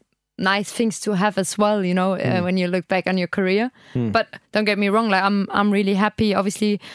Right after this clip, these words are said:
Speaker 1: the good thing with football now, because I always wanted to be in football, now is a time when I think of what can I do after my career.
Speaker 2: Mm.
Speaker 1: And I think football still, don't know,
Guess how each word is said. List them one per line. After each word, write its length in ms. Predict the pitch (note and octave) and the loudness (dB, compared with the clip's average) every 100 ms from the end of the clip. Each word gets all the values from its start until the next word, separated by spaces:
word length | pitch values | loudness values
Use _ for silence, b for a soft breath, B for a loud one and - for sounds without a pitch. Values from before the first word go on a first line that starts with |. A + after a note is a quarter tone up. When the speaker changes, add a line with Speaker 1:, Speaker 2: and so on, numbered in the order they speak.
| B - | B -4
Speaker 1:
the 100 | A3 | -2
good 160 | C4+ | -2
thing 200 | - B3+ | -2 0
with 100 | A3+ | 0
football 320 | - B3 G#3 G#3 | -2 -2 0 2
now, 220 | G#3 G#3+ | 0 0
because 260 | G3+ G3 - | -2 -4 -2
I 120 | G3+ | 0
always 280 | G#3+ G3+ G#3 | 0 -2 -2
wanted 220 | G#3 G3+ - | -2 -2 -4
to 80 | |
be 200 | F#3 G3+ F#3+ | -4 -2 0
in 100 | F3+ | -2
football, 460 | F#3 - F3 F3 - | -4 -2 -2 -2 -2
now 220 | - G3 | -2 0
is 120 | G3+ | 0
a 240 | G3 F#3+ F#3 - b b _ | 0 0 -2 -6 b b _
time 280 | - G#3 G3+ | -2 0 2
when 120 | G3 | 0
I 80 | F#3+ | 0
think 220 | - G3+ | 0 -2
of 160 | F#3+ - | -2 -2
what 160 | G3+ G#3+ | -4 -2
can 120 | G#3 | -2
I 80 | F#3+ | -2
do 200 | F3+ A3 | 0 0
after 280 | - G3+ G3 | 0 -2 -2
my 120 | F#3+ | -2
career. 480 | - G3 F3+ G#3 B3 b | -2 -2 0 0 -2 b
Speaker 2:
Mm. 240 | C3 A#2+ G2+ - | -2 -2 -2 0
Speaker 1:
And 280 | G#3 G3+ - _ _ - | 0 -2 -8 _ _ -4
I 80 | G#3+ | -2
think 320 | G#3+ G#3 - | -2 -4 -4
football 360 | - A#3+ G#3+ | -6 -2 -2
still, 440 | F#3+ - A3+ G#3+ F#3+ _ _ | -2 -2 0 0 -4 _ _
don't 100 | G3+ | -2
know, 200 | G3+ G3 | -2 -2